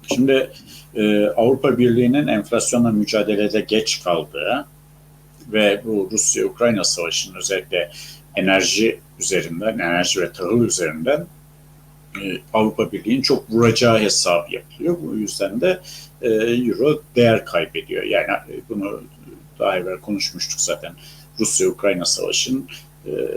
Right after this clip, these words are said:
iktisadi olarak birinci vuracağı ülke, taraf Rusya ve Ukrayna, ikincisi Avrupa Birliği. Amerika bu işten karlı bile çıkabilir demiştik. Bu arada bir, e, şey daha yapayım.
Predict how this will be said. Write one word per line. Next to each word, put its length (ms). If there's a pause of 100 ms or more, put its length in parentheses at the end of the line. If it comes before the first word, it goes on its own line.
(480)
iktisadi 580
olarak 360
birinci 360
vuracağı 500
ülke, 320 (480)
taraf 260 (160)
Rusya 340
ve 140
Ukrayna, 600
ikincisi 540
Avrupa 420
Birliği. 380 (280)
Amerika 460
bu 60
işten 300
karlı 380
bile 120
çıkabilir 480
demiştik. 540 (560)
Bu 80
arada 300
bir, 280 (160)
e, 600
şey 300
daha 140
yapayım. 380